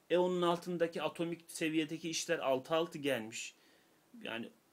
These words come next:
dışındaki tasarım, içindeki kuvvet, kudret hepsi altı altı gelmiş. Ya bu kadar da olmaz yani. Elbette la teşbih ve la temsil. Bu zarları bir tutan var. Hani Einstein'a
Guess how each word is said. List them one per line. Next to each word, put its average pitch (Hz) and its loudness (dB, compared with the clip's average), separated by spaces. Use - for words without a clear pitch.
dışındaki 175 0
tasarım, 170 0
içindeki 160 0
kuvvet, 160 2
kudret 156 0
hepsi 202 -2
altı 151 0
altı 131 2
gelmiş. 107 -2
Ya 127 -6
bu 117 -6
kadar 135 -2
da 135 2
olmaz 135 2
yani. 98 -8
Elbette 156 2
la 160 4
teşbih 139 -4
ve 127 6
la 120 4
temsil. 120 -6
Bu 165 -2
zarları 151 6
bir 151 -6
tutan 147 -2
var. 139 4
Hani 131 -2
Einstein'a 135 2